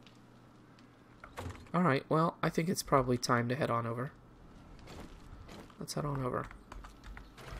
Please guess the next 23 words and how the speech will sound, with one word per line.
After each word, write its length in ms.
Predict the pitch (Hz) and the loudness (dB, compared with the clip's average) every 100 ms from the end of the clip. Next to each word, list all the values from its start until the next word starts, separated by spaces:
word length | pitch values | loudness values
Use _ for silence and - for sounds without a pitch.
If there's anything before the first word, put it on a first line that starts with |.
| - - - - - - - - - - - - - - - - - - - | -12 -14 -16 -18 -18 -18 -20 -16 -16 -16 -18 -18 -18 -16 -16 -16 -18 2 8
And 300 | 156 156 156 | 12 12 12
I 40 | |
think 200 | 185 185 | 12 12
I 60 | 175 | 10
need 160 | 160 | 10
to 80 | 143 | 8
spend 420 | - 165 147 139 | 10 12 12 10
some 160 | - 113 | 4 0
time 920 | - 143 139 135 135 131 123 120 120 - - - 131 | 0 4 6 8 10 8 6 4 -2 -8 -16 -10 4
breaking 320 | 127 127 127 | 6 6 6
down 240 | 123 123 | 6 6
some 200 | 120 120 | 4 2
more 200 | 117 117 | 2 4
rocks. 540 | 117 110 - - - - - - - - | 6 6 4 0 -6 -6 -14 -16 -10 2
Gonna 140 | 233 | 8
need 160 | 135 135 | 10 12
a 40 | |
lot 260 | 131 131 139 | 12 12 12
of 60 | |
iron 440 | 135 127 120 110 107 - | 12 12 12 8 4 -2
to 140 | - - | 2 4
upgrade 360 | 113 - 117 | 4 2 4
everything. 480 | 120 123 120 123 123 | 2 0 0 0 0